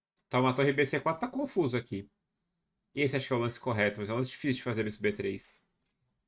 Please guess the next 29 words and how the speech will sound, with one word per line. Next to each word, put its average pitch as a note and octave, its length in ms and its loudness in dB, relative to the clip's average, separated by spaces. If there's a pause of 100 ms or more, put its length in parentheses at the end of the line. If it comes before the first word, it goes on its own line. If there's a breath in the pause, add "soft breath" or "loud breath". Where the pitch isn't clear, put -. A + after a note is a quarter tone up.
(1160)
Eu B2 80 0
não B2+ 120 2
quero C3+ 180 6
tomar A2+ 200 2
a G#2 80 -2
torre F#2+ 220 4
aqui. F#2+ 320 -6 (2250)
Curioso D#3 340 0
que C4 60 0
ele B3+ 100 0
pensou B3+ 340 0
o F#3+ 40 4
Beto G#2 280 4
aqui, G2 240 -8
né? C3+ 180 -8 (1200)
Esse A2+ 240 -2
é... E3 40 2 (840)
Pra G#2 140 0
mim, G#2+ 120 0
esse C#3+ 160 -2
lance D#3+ 160 -4
é F3 40 0
melhor, C3+ 400 2
porque B2+ 640 0
eu - 40 -4
não A2+ 140 -6
tomo A#2+ 180 -2
a A2+ 40 0
torre. G2+ 420 -4